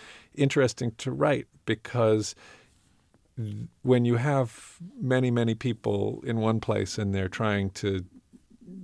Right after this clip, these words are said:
uh, have fun together or celebrate someone's birthday or just have a meal or whatever it is,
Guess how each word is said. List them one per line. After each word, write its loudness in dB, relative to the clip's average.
uh, -4
have -2
fun 4
together 6
or 0
celebrate 0
someone's -2
birthday 0
or 2
just -8
have -2
a -2
meal 2
or 0
whatever 2
it 2
is, 4